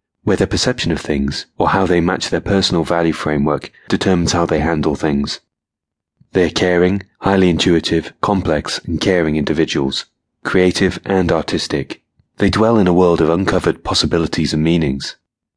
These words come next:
I N F Js exert a lot of energy in trying to find the right system for doing things. They constantly define and refine their life priorities. They intuitively know things,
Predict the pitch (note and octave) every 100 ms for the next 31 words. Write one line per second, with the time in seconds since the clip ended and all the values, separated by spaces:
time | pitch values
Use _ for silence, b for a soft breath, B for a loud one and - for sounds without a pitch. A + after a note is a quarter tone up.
0 | _ _ _ _ _ _ A2+ A2 G#2 G2
1 | F#2 E2+ D#2+ D#2 E2+ D#2+ D#2+ E2+ - E2
2 | D#2+ D2+ D2+ C#2+ F2 F2 - E2+ D#2+ D#2+
3 | E2+ E2 - - E2 C#2+ - D#2+ D#2 C#2+
4 | D2 C2+ C2 - _ - G2 A2+ B2 G#2
5 | G2+ F#2 - F#2+ F#2+ F2 E2+ - F#2 F2+
6 | D2+ D#2 D#2+ E2 D#2+ - E2 D#2+ D#2 D2
7 | D2 C#2 - - _ _ _ _ _ _
8 | _ _ _ _ - G2+ G#2 F#2+ C#3+ D3+
9 | F2 F2+ F2 F#2+ F#2 D2+ C2 C2 -